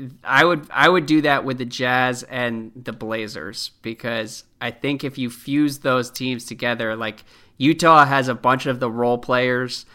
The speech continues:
that Portland has been searching for, and then Lillard and McCollum and Gobert as your big three,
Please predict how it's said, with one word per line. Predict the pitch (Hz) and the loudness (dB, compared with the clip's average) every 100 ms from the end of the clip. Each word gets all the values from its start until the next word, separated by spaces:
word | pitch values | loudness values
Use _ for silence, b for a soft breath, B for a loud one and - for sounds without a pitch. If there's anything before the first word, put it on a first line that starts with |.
| b b _ | b b _
that | - 120 - - | 0 0 0 -8
Portland | - 131 127 135 127 | 0 2 2 0 -2
has | 120 117 | -6 -6
been | 117 | -8
searching | 104 117 113 131 | -4 -6 -4 -8
for, | 131 143 151 151 151 b b b - | -6 -2 0 0 -4 b b b -6
and | 120 120 120 | -2 0 0
then | 120 120 120 113 113 | 0 0 -2 -4 -10
Lillard | 127 123 147 147 143 131 | -8 -2 0 2 0 0
and | 123 | -2
McCollum | 113 - 139 135 131 127 127 120 - | -6 -4 4 6 6 4 0 -2 -6
and | 120 117 | -10 -6
Gobert | 113 113 135 131 127 123 | -6 -4 -2 0 0 0
as | 117 117 | -4 -8
your | 123 | -8
big | 113 127 123 - | -6 -4 -4 -6
three, | - 120 123 123 123 127 | -8 -4 -2 0 -2 -6